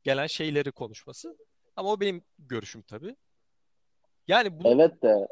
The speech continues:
Speaker 1: Ya bu tabii.
Speaker 2: Evet, tamam, ha-, katılıyorum sana ama başka örneği var mı? Ya ben YouTube'u açınca şöyle izlenebilir video buluyorsam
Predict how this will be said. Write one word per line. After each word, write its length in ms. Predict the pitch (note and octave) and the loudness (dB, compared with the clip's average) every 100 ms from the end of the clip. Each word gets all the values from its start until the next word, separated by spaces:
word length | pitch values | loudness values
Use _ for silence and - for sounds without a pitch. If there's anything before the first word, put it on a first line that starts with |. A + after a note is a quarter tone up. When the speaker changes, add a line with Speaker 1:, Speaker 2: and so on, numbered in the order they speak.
| - | -6
Speaker 1:
Ya 220 | F#3 C#3+ | -4 -4
bu 100 | C#3+ - | -8 -14
tabii. 300 | C3+ F3 B2+ B2+ | -10 -8 -4 0
Speaker 2:
Evet, 220 | C#3 A#2+ - _ _ - | 2 0 -4 _ _ 0
tamam, 280 | C#3 C#3+ B2 | 2 2 0
ha-, 220 | C#3+ C#3+ _ | -6 -10 _
katılıyorum 520 | D#3 D3+ G#3+ F#3 B2+ | -4 -4 0 2 0
sana 220 | A#2 A#2+ F3+ | -4 -4 -2
ama 260 | F3 F#3 | -2 2
başka 320 | E3+ E3+ - | 2 2 0
örneği 340 | F#3 F3 F#3 G3 | -2 -2 -4 -2
var 160 | G3 | -2
mı? 100 | A#2+ | -2
Ya 200 | C#3 D#3 | -2 -2
ben 120 | F3 F#3 | 0 -2
YouTube'u 380 | G3+ F#3+ F3+ | -4 -6 -4
açınca 320 | G3 - C#3+ D#3 | -4 -4 -12 -8
şöyle 320 | F3 E3 E3+ _ _ | -6 -6 -8 _ _
izlenebilir 720 | C#3 C#3 F3 F#3 F3+ F#3+ E3 | -14 -4 0 0 -2 -6 -8
video 340 | D3+ E3 E3+ D#3 | -8 0 0 2
buluyorsam 480 | F3+ F3 C3+ D#3+ | 4 4 4 2